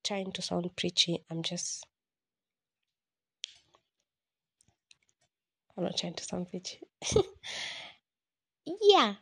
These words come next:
when you're focused on one specific thing, however dull, however unserious it is, you're able to get it because your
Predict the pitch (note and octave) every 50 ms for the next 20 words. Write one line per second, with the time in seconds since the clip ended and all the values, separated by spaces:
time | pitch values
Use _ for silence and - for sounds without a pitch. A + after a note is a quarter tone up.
0 | _ _ _ - - - F#4+ F#4+ G4 G4 G4 - G4 F#4+ F#4+ - E4+ D#4+ - -
1 | - C4+ B3 A3+ B3 A#3+ A#3 A#3 B3 B3+ B3+ - - - A#3+ A3+ - B3 A3+ -
2 | - G#3+ - - - - G#3+ G3 F#3+ G3 - - _ _ _ _ _ _ _ -
3 | - - B3+ B3+ B3 A#3 A#3+ A#3 G#3+ G3 - G#3 G#3 G#3 G#3 G#3+ - G#3+ G3 G3+
4 | G#3 G3+ G3 G3 F#3+ F#3+ F#3 F3+ - - F#3+ F3+ F3+ - - G3 F#3+ F#3+ F#3 F#3+
5 | - - - - - F#3 F3+ F#3 F#3 F#3 G3+ - - F#3 F#3 F#3+ F#3+ F#3+ - -
6 | _ - - G3 F#3 F#3 F#3 F3+ - - F3+ - - F#3 F#3+ G#3 G#3 - - -
7 | F#3+ F3+ F3+ F3+ F3 F3 F3